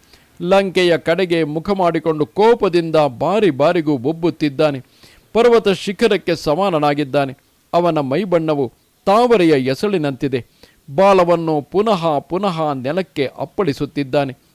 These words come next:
ಆ ಶಬ್ದವು ದಿಕ್ಕುಗಳಲ್ಲಿಯೂ ಉಪದಿಕ್ಕುಗಳಲ್ಲಿಯೂ ಪ್ರತಿಧ್ವನಿಸುತ್ತಿದೆ. ಅವನಿಗೆ ಸುಗ್ರೀವನು ಯೌವರಾಜ್ಯಾಭಿಷೇಕವನ್ನು ಮಾಡಿದ್ದಾನೆ. ಅವನೇ ಅಂಗದನು. ಯುವರಾಜನಾದ ಅವನು ನಿನ್ನನ್ನು ಈಗಲೇ ಯುದ್ಧಕ್ಕೆ ಆಹ್ವಾನಿಸುತ್ತಿದ್ದಾನೆ.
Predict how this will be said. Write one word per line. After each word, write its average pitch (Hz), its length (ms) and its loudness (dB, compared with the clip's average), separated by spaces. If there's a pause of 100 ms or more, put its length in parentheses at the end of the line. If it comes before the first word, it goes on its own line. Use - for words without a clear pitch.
(240)
ಆ 160 180 2
ಶಬ್ದವು 156 640 -4 (460)
ದಿಕ್ಕುಗಳಲ್ಲಿಯೂ 196 800 4
ಉಪದಿಕ್ಕುಗಳಲ್ಲಿಯೂ 185 1160 2
ಪ್ರತಿಧ್ವನಿಸುತ್ತಿದೆ. 151 1080 -4 (420)
ಅವನಿಗೆ 170 480 0
ಸುಗ್ರೀವನು 160 680 -2 (280)
ಯೌವರಾಜ್ಯಾಭಿಷೇಕವನ್ನು 170 1600 2
ಮಾಡಿದ್ದಾನೆ. 135 580 -2 (380)
ಅವನೇ 175 500 0 (120)
ಅಂಗದನು. 139 500 -2 (520)
ಯುವರಾಜನಾದ 170 760 2
ಅವನು 165 540 0
ನಿನ್ನನ್ನು 165 560 -2
ಈಗಲೇ 170 560 0
ಯುದ್ಧಕ್ಕೆ 143 520 -2
ಆಹ್ವಾನಿಸುತ್ತಿದ್ದಾನೆ. 139 1200 -2